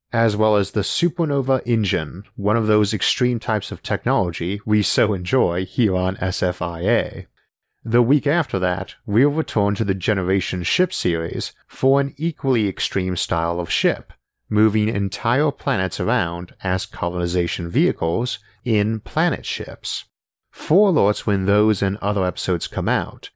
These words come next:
make sure to subscribe to the channel, and if you'd like to support future episodes, you can visit our sponsors or donate to the channel on Patreon.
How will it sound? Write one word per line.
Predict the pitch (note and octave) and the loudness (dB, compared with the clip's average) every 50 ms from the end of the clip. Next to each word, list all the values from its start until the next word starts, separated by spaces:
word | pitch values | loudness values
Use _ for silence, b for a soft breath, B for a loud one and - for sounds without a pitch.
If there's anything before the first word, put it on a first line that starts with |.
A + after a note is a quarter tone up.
| _ - | _ -2
make | A2 G#2+ C3 D#3 D3 | 0 2 2 2 0
sure | - - - C3+ G2+ F2 F#2+ F#2+ | -2 -2 0 0 0 0 -2 -6
to | - - G#2 | -4 -4 -4
subscribe | - - A2 - - - - F#2 E2+ E2+ E2+ | -2 -2 -2 -2 -2 -2 0 0 0 0 -2
to | F2+ | -4
the | E2+ | -6
channel, | E2+ - - E3+ F3 D#3 - D2 C#2+ - G2+ - _ _ _ _ | -6 -2 -2 -2 0 0 -2 -6 -8 -12 -14 -14 _ _ _ _
and | - A#2+ B2 C3+ | -2 0 2 2
if | B2 B2+ | 2 2
you'd | D3+ C3+ | 0 2
like | D3 D#3+ E3 - | 2 0 0 -2
to | - | -2
support | C#3+ - B2+ - - B2+ B2 A#2 - | -4 -4 -6 -2 0 0 0 0 -2
future | - - D#3 D#3 - - - F2+ | -2 0 0 0 2 2 0 0
episodes, | E2 - - - F#2 E2 E2 E2 E2+ E2+ - - - _ _ | 0 0 -2 -4 -2 0 0 0 -2 -4 -6 -10 -16 _ _
you | - A#2+ C3 | 2 2 2
can | - D#3 C#3 B2+ | 2 2 0 2
visit | C3 D#3+ D#3 - E3 | 2 0 0 2 2
our | E3+ D#3 | 2 2
sponsors | C#3 - - - E2+ E2+ E2+ E2+ - F2+ E2 E2 E2 - - - _ _ _ | 0 0 -2 -4 -2 -2 -4 -4 -4 -4 -4 -4 -4 -6 -10 -16 _ _ _
or | A2+ A#2+ A#2+ | 0 2 2
donate | A#2 G#2+ B2 A#2+ C3 B2+ B2+ A2+ | 2 2 2 2 2 2 0 -2
to | - A#2+ | -2 -4
the | A#2+ | -4
channel | - - G#2 F2 E2 D#2+ D#2+ E2 - - _ | -2 -2 -4 -2 -2 -4 -6 -6 -8 -12 _
on | - F2+ F2 E2+ E2+ - | -6 -4 -2 -2 -4 -2
Patreon. | - C#3+ D3+ - - - F2 D#2 D2+ D2+ D2 C2+ F2 G2+ | -2 -2 0 0 0 -2 -2 -2 -2 -6 -8 -8 -10 -12